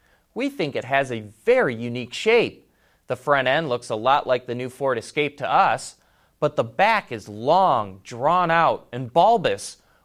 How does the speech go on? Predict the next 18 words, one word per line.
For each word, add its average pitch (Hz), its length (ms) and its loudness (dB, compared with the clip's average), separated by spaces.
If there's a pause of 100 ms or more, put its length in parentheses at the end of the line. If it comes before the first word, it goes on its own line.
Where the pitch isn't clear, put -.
with 220 140 -2
a 196 40 4
bit 233 220 4
of 160 100 0
a 123 80 0
funky-looking 170 760 -2
spoiler 165 680 0
that 113 220 -6
kicks 175 320 -8
up 151 180 2
at 131 140 0
the 127 80 -6
bottom 131 400 2
of 120 40 -8
the 127 120 -4
rear 117 240 -2
back 160 320 2
glass. 107 500 -2